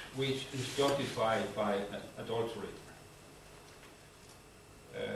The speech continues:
and what that is not justified by adultery. Jesus says that if a divorce is related to adultery, uh, then, uh,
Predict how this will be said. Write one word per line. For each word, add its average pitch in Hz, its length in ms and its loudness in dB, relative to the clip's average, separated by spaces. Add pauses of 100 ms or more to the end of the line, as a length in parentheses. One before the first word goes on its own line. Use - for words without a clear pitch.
(100)
and 131 140 4
what 160 240 12 (680)
that 120 180 2
is 120 180 -4
not 196 240 6 (420)
justified 95 680 -2 (120)
by 87 140 -6 (100)
adultery. - 460 -8 (720)
Jesus - 340 2
says 143 320 8
that 123 240 6
if 175 340 4
a 117 200 4 (100)
divorce 147 640 10 (1080)
is - 280 10 (120)
related 131 600 8
to 117 220 6
adultery, 139 580 8 (920)
uh, 120 40 2 (840)
then, 143 260 4 (600)
uh, 117 40 -2